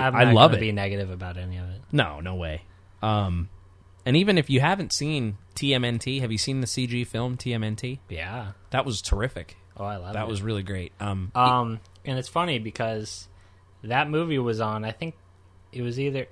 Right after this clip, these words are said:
Speaker 1: I think it was on Cartoon Network the night that I found out about this movie, Turtles Forever. And
Speaker 2: Really?
Speaker 1: so I was watching that,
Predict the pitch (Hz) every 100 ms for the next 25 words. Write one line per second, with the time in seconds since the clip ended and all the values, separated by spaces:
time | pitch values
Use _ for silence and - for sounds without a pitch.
0 | - 120 180 196 151 123 117 110 151 156
1 | 160 143 127 98 92 85 - - - -
2 | - - 110 127 135 131 123 117 - 127
3 | 123 120 127 120 - 104 107 107 101 -
4 | - - - - - - 104 107 - 110
5 | 104 90 90 90 - - - - - 101
6 | 92 - 92 104 104 87 98 - - -
7 | - - 123 175 131 117 110 107 117 123
8 | - 107 123 147